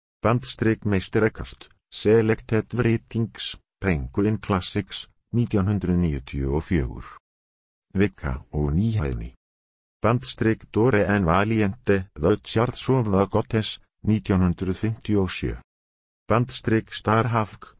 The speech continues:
The Spiral Danke, nítján hundrað sjötíu og níu.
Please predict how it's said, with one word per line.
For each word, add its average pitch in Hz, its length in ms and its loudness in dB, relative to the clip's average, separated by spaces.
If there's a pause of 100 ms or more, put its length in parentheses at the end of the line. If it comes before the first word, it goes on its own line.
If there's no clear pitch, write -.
The 92 240 2
Spiral 110 500 0
Danke, 104 460 0 (220)
nítján 98 360 2
hundrað 80 240 -2
sjötíu 71 420 -2
og 67 60 -2
níu. 73 320 -2